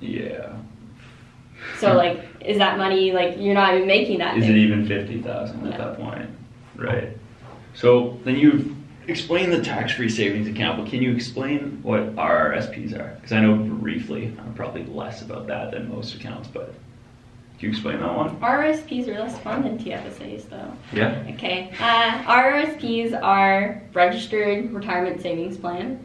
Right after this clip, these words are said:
Speaker 2: That's the full name for
Speaker 1: Right.
Speaker 2: it. Um, so not an R S P.
Speaker 1: I have R R S P.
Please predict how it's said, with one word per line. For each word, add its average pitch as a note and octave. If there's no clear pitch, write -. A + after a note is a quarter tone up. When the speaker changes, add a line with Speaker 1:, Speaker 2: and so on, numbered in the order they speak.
Speaker 2:
That's F3
the F#3+
full F#3
name F3
for F#3+
Speaker 1:
Right. A3
Speaker 2:
it. -
Um, F3+
so F3+
not E3+
an F3
R E3
S -
P. G3+
Speaker 1:
I -
have -
R -
R G1+
S -
P. -